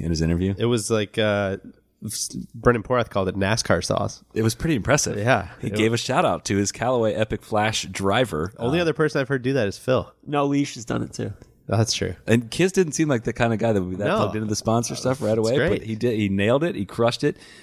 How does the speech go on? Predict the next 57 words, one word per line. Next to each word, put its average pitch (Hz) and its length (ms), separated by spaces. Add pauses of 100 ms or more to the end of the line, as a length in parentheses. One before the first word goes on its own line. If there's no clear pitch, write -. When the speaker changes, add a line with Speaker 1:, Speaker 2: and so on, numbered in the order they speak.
(100)
Speaker 1:
Uh, 101 220
it 110 100
was 131 300
an 117 140
epic 113 280
showing 101 400
by 92 160
Team 98 220
Callaway 92 500
at 92 180
the 90 60
W 90 260
G 85 120
C 92 180
Dell 85 300
Technologies 82 580
Match 107 300
Play. 101 240
Kevin 120 320
Kisner 101 380 (340)
took 135 160
home 120 160
the 107 80
big 92 180
win. 90 140
He's 95 160
got 123 160
the 104 100
Epic 104 280
Flash 95 320
driver 98 400
and 113 280
three 104 200
wood 98 340
in 101 160
the 92 80
bag, 85 400 (320)
and 85 200
he 90 120
mentioned 90 360
how 87 120
much 92 280
he 90 100
loved 107 340
the 95 160
added 92 240
ball 101 220
speed 101 240
he's 92 100
generating 87 560
with 92 180
the 90 80
flash 78 380
face 80 340
in 80 200
the 78 80
driver. 82 440